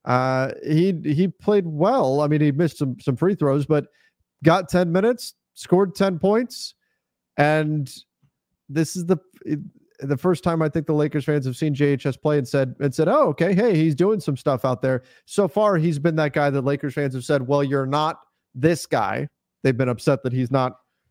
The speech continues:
this player or that player, um, or have said, "Why did they draft him, period? Why not trade the pick?" All that sort of stuff. Now I'm starting to see some, some positive comments, and that, that's nice to see for a guy that, um,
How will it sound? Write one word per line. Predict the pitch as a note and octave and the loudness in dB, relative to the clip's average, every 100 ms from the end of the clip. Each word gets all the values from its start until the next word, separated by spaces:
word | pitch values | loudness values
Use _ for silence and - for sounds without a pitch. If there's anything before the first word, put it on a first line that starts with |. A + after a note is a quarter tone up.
| _ _ - | _ _ 2
this | D#3 - | 2 2
player | D3+ C#3+ B2+ | 0 2 2
or | B2 | 2
that | E3+ - | 0 0
player, | C3 B2 B2+ _ _ _ _ - | -2 -2 -4 _ _ _ _ -2
um, | C#3 C#3 C#3 | 0 0 0
or | F3+ G3+ F#3+ | 2 4 4
have | E3+ D#3 | 0 0
said, | F#3 E3 D#3 D#3 _ _ _ _ - | 0 0 -2 -10 _ _ _ _ 0
"Why | D3 F3+ | 2 2
did | F3 D#3 | 2 0
they | D3+ | 0
draft | D#3 D#3 D3 | 0 -2 -2
him, | D3+ C3+ | -4 0
period? | F3+ F3 D3 | 0 2 2
Why | D3 | 0
not | D3+ C#3 | 0 -4
trade | - D3+ C3+ | -2 -2 -2
the | - | -2
pick?" | F3 D3+ | -2 0
All | C#3+ | 0
that | D#3 D#3 | 0 -2
sort | D#3 | -4
of | C3 | -2
stuff. | D#3 - _ _ _ | -2 -4 _ _ _
Now | D#3 F#3 | 0 2
I'm | F#3 | 0
starting | D#3 F#3+ E3+ | -2 -2 -2
to | |
see | D3 E3+ | -2 -2
some, | E3 C#3+ - | -2 -8 -10
some | D#3 | -6
positive | D#3+ D#3 C#3+ C#3 | -2 0 0 -2
comments, | D#3+ D3+ C3+ A#2+ | -2 -2 -2 -2
and | C#3 | -2
that, | D3 | 0
that's | D#3+ D#3 | -2 -2
nice | E3+ D#3+ - | -2 -2 -4
to | C3+ | -4
see | D#3 C#3 A#2+ - _ _ _ | 0 0 -2 -6 _ _ _
for | C#3+ | -2
a | C3+ | 0
guy | C#3 C3+ C3 | 0 0 0
that, | B2+ B2 - | 0 -2 -4
um, | B2+ A#2+ A2+ A2+ | -2 0 -2 -6